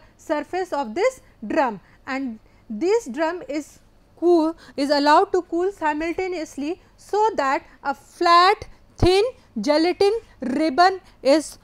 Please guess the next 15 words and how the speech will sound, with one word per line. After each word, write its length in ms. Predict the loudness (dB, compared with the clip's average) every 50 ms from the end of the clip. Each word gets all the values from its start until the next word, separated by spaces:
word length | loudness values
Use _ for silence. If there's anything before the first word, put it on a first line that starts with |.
| _ _ _
formed. 520 | -16 -6 -2 2 2 2 2 0 -6 -10 -16 _ _ _ -12
Then 200 | -4 -4 -2 -2 -2 -4
with 200 | -4 -6 -6 -4
the 120 | -4 -4 -4
help 380 | -4 -6 -4 -4 -4 -2 -2
of 260 | -2 -2 -2 -2 -4
this 300 | -6 -6 -6 -8 -10 -16 -10
rotating 640 | -10 -8 -8 -6 -6 -6 -6 -4 -6 -6 -6 -4 -2
dies, 380 | -2 -2 -2 -2 -4 -8 -10 _ _ _ _ _ -12
this 260 | -6 -6 -6 -6 -8 -14
gelatin, 580 | -10 -6 -6 -6 -6 -6 -4 -4 -4 -4 -6 -10 _ _ _ _ -8
uh, 220 | -4 -4 -2 -2 -4
this, 280 | -6 -8 -10 -10 -10 -12
uh, 340 | -8 -8 -6 -4 -4 -6 -6
ribbon 300 | -6 -6 -4 0 0 0